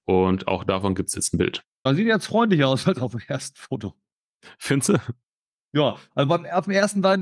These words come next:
Speaker 2: war, war er am Hals abgeschnitten so. Und da sah er ein bisschen kränklich aus. Hier sieht er, ähm,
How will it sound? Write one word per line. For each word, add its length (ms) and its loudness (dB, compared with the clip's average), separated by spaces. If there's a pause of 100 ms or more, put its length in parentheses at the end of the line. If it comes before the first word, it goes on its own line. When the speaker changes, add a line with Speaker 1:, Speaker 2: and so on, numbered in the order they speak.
(100)
Speaker 2:
war, 220 -2
war 80 2
er 100 4
am 140 -2
Hals 200 2
abgeschnitten 600 -2
so. 380 0 (280)
Und 60 -4
da 100 2
sah 120 4
er 40 2
ein 80 -2
bisschen 200 -2
kränklich 360 0
aus. 160 0
Hier 200 2
sieht 120 0
er, 240 2 (180)
ähm, 600 -2